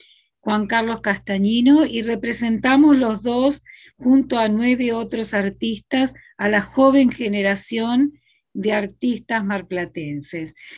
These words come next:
Y de ahí en adelante creo que Cristian te puede contar cómo retomamos una vez que yo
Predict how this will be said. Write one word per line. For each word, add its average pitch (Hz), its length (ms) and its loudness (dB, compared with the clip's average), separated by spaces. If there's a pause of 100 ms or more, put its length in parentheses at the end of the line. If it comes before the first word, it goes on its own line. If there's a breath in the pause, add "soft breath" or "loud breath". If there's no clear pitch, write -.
(280 loud breath)
Y 220 140 -4
de 240 140 0
ahí 262 180 4
en 311 140 6
adelante 262 640 2
creo 262 300 -2
que 226 200 -8
Cristian 269 480 0
te 208 120 -2
puede 240 280 -2
contar 240 460 0
cómo 320 280 6
retomamos 240 840 0
una 214 220 -4
vez 240 180 -4
que 240 160 -6
yo 240 300 -4